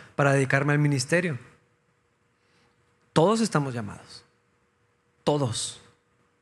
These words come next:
Todo hijo de Dios, todo creyente, todo cristiano tiene un llamamiento para servir al Señor. ¿En dónde está? En su vida.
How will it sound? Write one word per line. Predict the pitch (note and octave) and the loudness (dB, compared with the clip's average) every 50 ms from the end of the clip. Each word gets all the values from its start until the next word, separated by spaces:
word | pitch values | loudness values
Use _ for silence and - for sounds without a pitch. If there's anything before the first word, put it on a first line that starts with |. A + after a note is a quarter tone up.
| _ _ _ | _ _ _
Todo | - E3+ F3+ G3 G3+ G3+ G#3 G#3+ - | 2 4 4 4 4 2 0 0 0
hijo | D3+ D3+ D3 - D#3 | -2 0 0 2 2
de | C#3+ C3+ | 2 2
Dios, | B2+ B2 B2 C3 B2 B2 - - - - - - | 2 2 0 0 -2 -2 -6 -12 -18 -20 0 4
todo | D#3 D#3 D#3+ E3+ E3 | 4 6 6 4 2
creyente, | - D#3 C3+ B2+ B2 C3 C3+ C3 C3 C#3+ | 0 0 0 2 2 2 2 0 -2 -6
todo | C3+ - - D#3+ E3 E3+ E3 | -2 0 2 4 4 4 2
cristiano | - - C#3 B2+ - - D3 D3 D3+ D#3 D3+ D3 | 2 0 0 0 2 4 4 4 4 4 2 0
tiene | D3+ D3+ D3+ D3+ | 0 2 2 4
un | D3+ D3+ | 4 4
llamamiento | D#3 D3 D3 C#3+ C#3 C#3 D3+ E3+ F#3 F3+ - G#3 G3 F#3+ - - - - - _ | 4 4 2 2 4 4 4 4 4 2 2 0 0 0 -4 -10 -20 -20 -16 _
para | - D#3 C3+ B2+ | 0 0 0 2
servir | - - C#3 C3+ C3+ D3 D3+ D#3+ D#3+ D#3+ - | 2 2 2 4 4 4 4 2 2 0 -2
al | - C#3+ C#3+ | -2 -2 -2
Señor. | B2+ - C3 B2 A#2+ A#2+ A#2 A2+ A2+ - - - _ _ _ _ _ _ _ _ _ _ _ _ _ _ | 0 0 2 2 2 0 -2 -4 -8 -14 -20 -20 _ _ _ _ _ _ _ _ _ _ _ _ _ _
¿En | - C#3+ C#3+ C#3 | -2 2 4 6
dónde | D#3 E3 E3+ F3 | 6 6 6 6
está? | F3+ - - - D3+ C#3+ C#3 - | 4 4 4 4 4 4 2 0
En | D#3 E3+ F3+ F3+ | 0 2 2 4
su | - G3+ E3+ | 6 6 6
vida. | D#3 D#3 D#3 D3+ C#3+ A2+ - | 8 6 6 4 2 0 -4